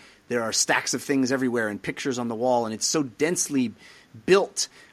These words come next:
Uh, and I wonder if you could speak to the process of doing that.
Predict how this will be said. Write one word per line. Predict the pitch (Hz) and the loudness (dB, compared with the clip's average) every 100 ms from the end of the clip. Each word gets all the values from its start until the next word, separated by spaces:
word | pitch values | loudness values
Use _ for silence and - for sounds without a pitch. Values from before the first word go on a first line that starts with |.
| - | -4
Uh, | 120 | 0
and | 135 | 2
I | 147 | 4
wonder | 165 160 | 2 0
if | 147 | 0
you | |
could | 135 120 | -2 -2
speak | - 139 | -2 -2
to | - | -2
the | 117 | -6
process | 101 - 117 - 107 - | -4 0 0 0 -2 -2
of | 95 87 - | -6 -10 -6
doing | 120 110 78 | -4 -4 -6
that. | 69 - | -12 -14